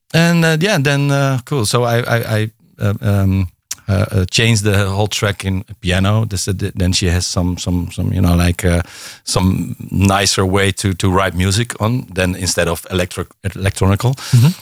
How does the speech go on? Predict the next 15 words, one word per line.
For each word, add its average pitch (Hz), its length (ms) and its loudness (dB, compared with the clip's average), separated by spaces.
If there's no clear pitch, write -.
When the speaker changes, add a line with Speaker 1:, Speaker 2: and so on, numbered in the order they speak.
Speaker 1:
So, 131 300 2
uh, 160 480 2
and 151 120 2
then, 156 320 2
uh, 139 120 0
she 139 200 0
wrote 127 200 0
the 113 80 0
lyrics 120 380 0
of, 104 340 -4
uh, 98 200 2
The 98 140 2
Air 95 140 2
I 92 40 2
Breathe. 110 320 0